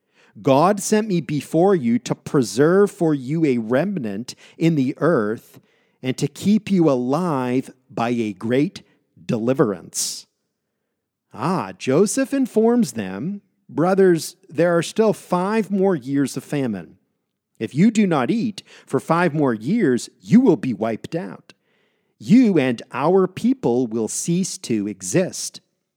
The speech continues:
But Joseph knows that cannot be the case. Why? Why should Jacob and his family,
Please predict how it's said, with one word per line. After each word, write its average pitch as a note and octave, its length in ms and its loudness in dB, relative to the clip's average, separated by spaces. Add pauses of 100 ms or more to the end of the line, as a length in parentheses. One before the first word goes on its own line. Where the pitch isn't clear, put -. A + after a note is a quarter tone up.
(1600)
But D3 160 0
Joseph B3 480 2
knows A2+ 320 -2
that C#3 240 -2
cannot G#3 720 -4
be G2 140 -8
the G#2 80 -10
case. - 580 -8 (720)
Why? D3+ 400 -2 (640)
Why D3 240 2
should B3+ 260 -2
Jacob D3 520 0
and D3 120 0
his G3 160 -2
family, G2 640 -8